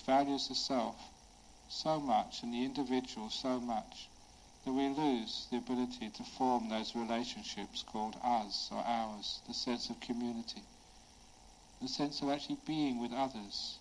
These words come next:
rather than being alone with what I own, my possessions. So the self is actually what tends to possess things, and it possesses things with the hope and promise of happiness,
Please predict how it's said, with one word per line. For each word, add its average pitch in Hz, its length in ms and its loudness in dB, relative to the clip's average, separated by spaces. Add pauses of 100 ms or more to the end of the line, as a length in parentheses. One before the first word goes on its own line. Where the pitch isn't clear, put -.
rather 117 340 6
than 113 160 -4
being 117 260 2
alone 120 460 2
with 107 160 -6 (140)
what 117 160 -2
I 113 360 2
own, 113 280 -4 (720)
my 113 180 4
possessions. - 840 -8 (1120)
So 202 220 8
the 202 120 8
self 269 420 10
is 185 120 4
actually 170 320 6
what 170 220 4 (300)
tends 185 280 4
to 190 80 2
possess 233 600 4
things, 110 400 2
and 151 80 -2
it 170 80 -4
possesses 202 560 4
things 170 420 2
with 147 160 0
the 147 140 4
hope 170 340 4
and 139 100 -6
promise 151 400 4
of 135 100 -2
happiness, 143 600 6